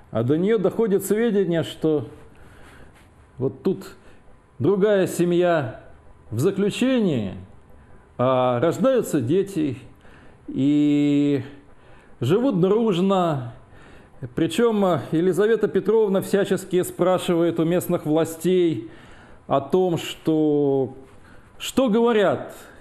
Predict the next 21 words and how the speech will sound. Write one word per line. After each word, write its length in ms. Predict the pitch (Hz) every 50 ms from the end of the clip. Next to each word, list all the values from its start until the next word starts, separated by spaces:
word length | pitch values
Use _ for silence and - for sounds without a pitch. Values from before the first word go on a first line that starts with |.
| - - - - - -
как 220 | - 220 214 220
критикуют 800 | - 220 233 220 - 220 - - 233 254 247 226 190 160 123 -
её, 460 | 143 151 147 143 147 143 127 107 95 82
императрицу. 960 | 117 127 123 127 147 151 151 147 151 170 160 143 120 - - - 95 71 - - - - - - - - - - - - - -
И 80 | - 131
приходит, 580 | 123 - 185 180 - 247 277 277 285 269 277 -
э, 240 | 220 202 196 185
донесение, 680 | 160 139 143 190 208 214 190 190 - 254 277 269 254 220
что 200 | - - 196 185
никого 320 | 175 180 - - 269 294
не 80 | 285 233
критикуют, 720 | 185 190 185 185 180 165 170 180 208 247 269 262 226 - - - - - - - - - - - - - _ _ - - - _ _ _ - -
благодарят 580 | 110 127 156 165 160 160 180 202 240 240 - 165
Бога 260 | 180 185 170 143 151
за, 180 | 127 151 156 143
за 200 | 127 139 156 151
то, 220 | 151 - 190 196
что 200 | 190 - - 151
есть, 600 | 143 135 143 160 208 220 202 214 - - - - - - - - _ - - - - - - - -
довольствуются 800 | 113 131 147 139 156 214 240 233 - - 202 202 196 196 185 180
тем, 320 | 180 - 196 190 180 160